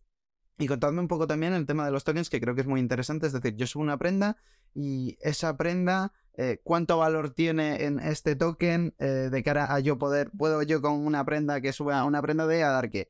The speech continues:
eh, ¿qué puedo pillar con esa prenda de Adarque? Sea para mí, sea para mi primo, sea para mi prima, sea para mi hermana o para mi madre. ¿Qué puedo pillar realmente con eso? ¿Cómo se hace la evaluación del valor de mi prenda que yo subo en base a eso? A poder luego yo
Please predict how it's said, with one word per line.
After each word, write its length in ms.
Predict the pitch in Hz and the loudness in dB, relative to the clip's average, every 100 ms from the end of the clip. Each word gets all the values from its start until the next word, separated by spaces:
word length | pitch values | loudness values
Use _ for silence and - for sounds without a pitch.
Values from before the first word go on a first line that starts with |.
| _ _ | _ _
eh, 640 | 123 127 123 123 120 117 117 113 117 - - _ _ | -2 0 0 -2 -2 -4 -6 -16 -20 -20 -20 _ _
¿qué 140 | 196 190 | -4 0
puedo 360 | 180 226 165 | 2 4 4
pillar 280 | 135 131 120 | 2 0 0
con 160 | 135 131 | 0 -2
esa 180 | 143 127 | -2 0
prenda 260 | 127 123 | 0 2
de 60 | 123 | 0
Adarque? 400 | 120 110 113 104 | -2 -2 -2 -2
Sea 220 | 143 135 | 0 0
para 340 | 135 127 131 131 | 0 0 0 2
mí, 220 | 180 208 | 0 -2
sea 220 | - 123 | -2 -2
para 140 | 120 127 | 0 0
mi 100 | 131 | 0
primo, 280 | 139 180 190 | 0 0 2
sea 140 | 143 | 0
para 140 | 123 131 | 0 0
mi 100 | 131 | 0
prima, 280 | 151 175 175 | 0 0 0
sea 100 | 147 | -2
para 160 | 135 139 | -2 -2
mi 100 | 143 | -2
hermana 360 | 160 190 226 - _ | 0 0 -2 -6 _
o 120 | 131 | -4
para 180 | 139 135 | -2 0
mi 100 | 135 | 2
madre. 380 | 135 110 98 - _ _ _ 214 | 0 0 -2 -6 _ _ _ -4
¿Qué 100 | 165 | -2
puedo 420 | 156 131 160 160 123 | -2 2 4 4 2
pillar 300 | 127 131 123 | 0 2 2
realmente 400 | 123 123 120 120 | 2 2 0 0
con 140 | 127 | 0
eso? 200 | 139 143 | -2 -2
¿Cómo 220 | 151 147 | -2 -2
se 80 | 151 | -2
hace 160 | 139 135 | -2 0
la 60 | |
evaluación 640 | 127 127 120 120 139 160 175 - - | 0 2 0 -2 -2 -2 -6 -14 -6
del 260 | 131 123 | -2 2
valor 460 | 127 123 139 190 - - | 2 2 2 0 -6 -14
de 240 | 123 131 | -4 0
mi 140 | 131 | 0
prenda 460 | 120 131 135 151 147 | 0 -2 0 0 0
que 100 | 131 | 0
yo 100 | 127 | -2
subo 320 | - 147 190 - | -2 -2 -2 -2
en 320 | 113 104 104 | -2 0 -2
base 260 | 104 123 | -2 0
a 140 | 117 104 | 0 0
eso? 220 | - - | -4 -4
A 100 | 113 | -2
poder 300 | - 117 117 | 0 2 2
luego 280 | 123 123 120 | 2 2 2
yo 200 | 123 156 | 2 0